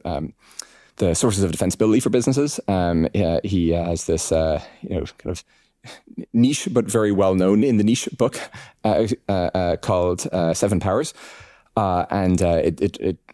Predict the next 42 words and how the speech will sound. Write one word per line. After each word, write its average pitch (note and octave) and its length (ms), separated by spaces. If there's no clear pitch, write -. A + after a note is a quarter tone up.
kind D#2+ 140
of D2+ 80
attempts G2 260
to F#2+ 80
disaggregate F#2+ 580
all G2+ 100
the G2+ 260
various G2 300
sources G#2+ 320
of, G2+ 160
uh, F#2 200
of F2+ 120
market F2 320
power F#2 280
in A2 60
this A2+ 160
respect. - 560
Um, E2 300
and, E2 340
you G#2+ 80
know, F#2+ 60
I D#2+ 60
think - 320
that F#2 120
is, E2+ 260
well, - 160
true D3 340
and E2+ 80
important, E2+ 500
uh, F2 220
insofar F2 500
as F2 80
it F#2 120
goes. G#2+ 340
Um, F2 320
but - 360
none-, G#2+ 300
nonetheless, G2 480
it's E2 140
kind G2 100
of, D#2+ 220
yeah, E2 180